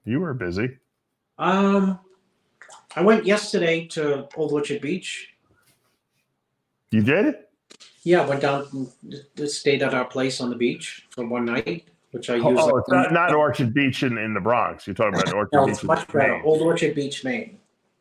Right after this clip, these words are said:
Speaker 1: Oh, I, I'm sorry.
Speaker 2: I, Dave, I went one day and one night, and it feels like I was away ten days and ten nights.
Speaker 1: Why is that?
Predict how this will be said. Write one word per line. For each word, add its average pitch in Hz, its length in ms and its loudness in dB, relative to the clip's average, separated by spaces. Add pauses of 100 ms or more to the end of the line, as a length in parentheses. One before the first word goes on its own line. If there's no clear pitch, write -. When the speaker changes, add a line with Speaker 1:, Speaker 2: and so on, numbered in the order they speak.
(180)
Speaker 1:
Oh, 82 200 -4 (200)
I, 101 80 -12
I'm 82 120 -12 (100)
sorry. - 240 -10 (920)
Speaker 2:
I, 156 180 2
Dave, 185 360 4
I 170 60 0
went 160 320 -4
one 190 440 -6 (140)
day 110 600 -10
and 127 180 -6
one 135 180 -2
night, 117 520 -4
and 131 100 -4
it - 80 -8
feels 147 220 4
like 139 160 -2
I - 20 0
was 127 220 -2
away 120 300 -2
ten 160 320 -8
days 110 440 -4
and 117 100 -16
ten 113 240 -10
nights. - 580 -18 (680)
Speaker 1:
Why 104 180 4
is 98 120 2
that? 87 160 0